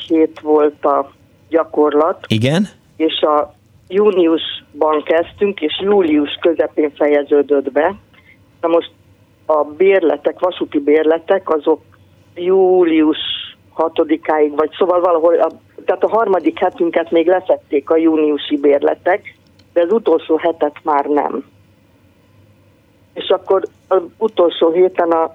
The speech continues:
Speaker 1: szegény kollégistának
Speaker 2: Mhm.
Speaker 1: már nem nagyon van arra pénze, hogy még egy havi bérletet megváltson
Speaker 2: Fölöslegesen,
Speaker 1: egy-két
Speaker 2: igen, igen,
Speaker 1: kedvéért.
Speaker 2: igen, az érthető.
Speaker 1: Igen. És akkor nekem volt egy nagyon kedves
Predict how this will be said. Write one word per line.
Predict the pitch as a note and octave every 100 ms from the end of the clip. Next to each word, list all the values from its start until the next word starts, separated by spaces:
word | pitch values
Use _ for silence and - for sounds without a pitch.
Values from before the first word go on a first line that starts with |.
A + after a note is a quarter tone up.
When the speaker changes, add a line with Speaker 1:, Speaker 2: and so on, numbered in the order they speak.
| -
Speaker 1:
szegény | G3+ E3+ D#3+ D#3+
kollégistának | E3+ E3 D#3+ G#2 G2+ - E3 D#3+ -
Speaker 2:
Mhm. | E3
Speaker 1:
már | E3
nem | F#3 F3+
nagyon | D3+ C#3+ D3
van | C#3 D3
arra | D3 D3 -
pénze, | D3+ D#3 D3+
hogy | D3 C#3+
még | D3+ D3+
egy | D3 -
havi | F3+ D3+
bérletet | C#3 D#3 D3+ D3 - C#3+
megváltson | D#3 D3+ D3 D3 C#3+ D3 D3 C#3+ _ -
Speaker 2:
Fölöslegesen, | G#2 F#2+ - G#2 - A2
Speaker 1:
egy-két | G#2+ G#2
Speaker 2:
igen, | - -
igen, | A2
Speaker 1:
kedvéért. | - D3+ F3
Speaker 2:
igen, | G2+ F#2
az | F#2+
érthető. | F#2 - F#3
Speaker 1:
Igen. | G#3 G#3+ - - _ _ _ _ _
És | - D#3
akkor | E3+ - E3+ D#3+ - - -
nekem | F3+ E3+ - F3 E3+ D#3 - _ _
volt | D#3+ F3+ F3 C#3+
egy | D3 C#3+
nagyon | E3 E3 D3 C#3+
kedves | D3 D3 C#3 D3